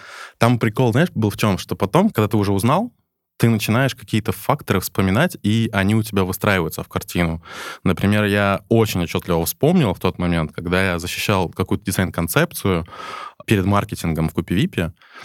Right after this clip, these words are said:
и я показываю ее, там, мы с командой сделали, и, э, значит, э, мне там, по-моему, директор по маркетингу говорит: "Артем, типа, да, все круто, все классно, а че,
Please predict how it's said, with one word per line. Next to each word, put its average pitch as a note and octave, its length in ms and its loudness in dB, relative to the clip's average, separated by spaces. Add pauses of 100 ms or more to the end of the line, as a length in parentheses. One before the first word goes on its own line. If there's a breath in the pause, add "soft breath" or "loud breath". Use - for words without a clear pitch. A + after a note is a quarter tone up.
(420 loud breath)
и F2+ 60 2
я G2 160 2
показываю A#2+ 600 2
ее, D#2+ 340 -2
там, E2 260 -4
мы D#2+ 100 0
с - 60 -10
командой D#2+ 400 -2
сделали, - 500 -8
и, F2 340 0
э, - 300 -8
значит, - 480 -6
э, D#2+ 320 -4
мне F2+ 220 0
там, D#2 400 -6 (640)
по-моему, E2 160 0
директор - 200 -2
по - 100 -2
маркетингу F2+ 280 0
говорит: E2+ 220 -2
"Артем, E2 320 0
типа, - 240 -12
да, G2+ 160 4
все G2+ 200 -2
круто, - 380 -2
все - 220 -6
классно, A2 500 0
а F2+ 120 -6
че, - 420 0